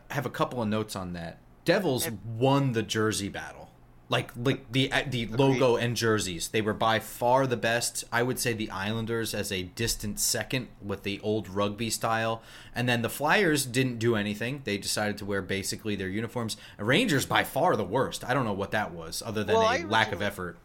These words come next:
Speaker 1: <laughs>
Speaker 2: interesting is I originally had it right off the bat. I had Devils one, I had Rangers two, I had Islanders three, and Philly four. But when they got on the ice, I was like, "Well, wait a minute. The Islander one is way better than the Ranger one."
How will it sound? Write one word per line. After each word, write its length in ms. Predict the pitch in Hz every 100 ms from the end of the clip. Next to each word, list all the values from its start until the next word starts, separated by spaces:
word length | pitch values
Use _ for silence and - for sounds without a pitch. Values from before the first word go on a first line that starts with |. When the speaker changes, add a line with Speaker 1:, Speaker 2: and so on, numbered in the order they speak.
| - 208
Speaker 1:
<laughs> 180 | -
Speaker 2:
interesting 340 | 226 - 262 190
is 140 | 170 170
I 140 | 170 185
originally 580 | 175 170 180 165 151
had 320 | 135 143 143 135
it 200 | 131 -
right 220 | 139 139
off 160 | 139 127
the 120 | 135
bat. 280 | 139 123 123
I 80 | 120
had 240 | 113 113
Devils 400 | 147 147 151 139
one, 400 | 131 127 120 120 _ -
I 60 |
had 220 | 135 123
Rangers 420 | 127 151 165 156 -
two, 300 | 156 139 131
I 60 |
had 100 | 127
Islanders 480 | 127 131 131 127 127
three, 300 | 127 123 120
and 240 | 117 113 107 _
Philly 280 | 135 120 117
four. 480 | - 156 135 117 - - - - _
But 260 | 151 143 - _ _ _ _ 147
when 200 | 147 214
they 80 | 214
got 140 | 196
on 120 | 180
the 140 | 151 147
ice, 500 | 135 110 - - - _
I 140 | 127 131
was 180 | 123
like, 160 | 120 120
"Well, 100 | 147
wait 160 | 160 147
a 60 |
minute. 180 | 120 110
The 120 | 123
Islander 340 | 143 143 135 123
one 200 | 123 120
is 60 |
way 140 | 127 127
better 220 | 120 110
than 80 | 110
the 80 | 110
Ranger 240 | 113
one." 100 | 113